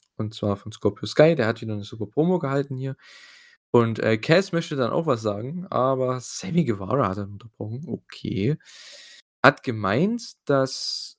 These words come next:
Scorpio Sky nicht der ist, für den Cass ihn hält. Okay, dazu kommen wir dann noch. Ähm, und am <laughs> Ende, das fand ich ganz witzig, ja. Cass meint nur so, ja,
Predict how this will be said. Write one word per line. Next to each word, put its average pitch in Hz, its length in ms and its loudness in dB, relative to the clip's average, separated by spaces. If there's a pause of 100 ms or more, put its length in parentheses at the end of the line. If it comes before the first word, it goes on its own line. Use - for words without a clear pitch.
Scorpio 143 380 0
Sky 127 260 -2
nicht 123 240 -6
der 120 160 4
ist, - 160 -2
für - 140 -12
den 113 180 -2
Cass 117 340 -4
ihn 110 60 -6
hält. 139 340 0 (1160)
Okay, 110 80 2
dazu 117 220 2
kommen 104 200 -6
wir 113 60 -2
dann 127 120 -4
noch. 185 200 -4 (800)
Ähm, 123 640 4 (340)
und 117 320 4
am 107 100 2
<laughs> - 0 -
Ende, 113 220 2
das - 200 -4
fand 110 180 2
ich - 80 -8
ganz 98 160 -2
witzig, 101 340 -8
ja. 98 160 -4 (460)
Cass 107 280 6
meint 101 160 -2
nur 101 140 -6
so, 98 80 -8
ja, 101 320 0